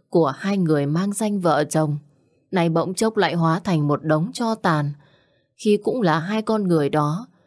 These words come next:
chỉ cách nhau một tấm gỗ. Vậy mà mỗi người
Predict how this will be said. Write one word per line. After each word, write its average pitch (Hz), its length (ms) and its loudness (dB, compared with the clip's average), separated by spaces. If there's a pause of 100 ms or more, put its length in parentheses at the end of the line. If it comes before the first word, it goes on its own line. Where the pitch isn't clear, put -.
(140)
chỉ - 180 0
cách 180 260 -2
nhau 185 180 2
một 160 300 0
tấm 160 280 0
gỗ. 202 360 -2 (680)
Vậy 165 300 -2
mà 151 220 0
mỗi 175 300 -4
người 156 420 0